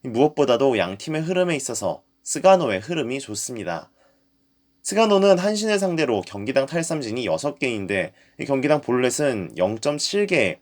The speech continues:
불과할 정도입니다. 경기당 피안타도 다섯 개에 불과합니다.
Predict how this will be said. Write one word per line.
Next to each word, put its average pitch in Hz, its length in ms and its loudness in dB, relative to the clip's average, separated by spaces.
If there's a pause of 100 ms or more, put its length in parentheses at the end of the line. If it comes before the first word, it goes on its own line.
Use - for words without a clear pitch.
(180)
불과할 104 420 -2
정도입니다. 101 760 -4 (1040)
경기당 180 360 6
피안타도 175 560 2
다섯 - 300 -8
개에 160 180 2
불과합니다. 95 720 0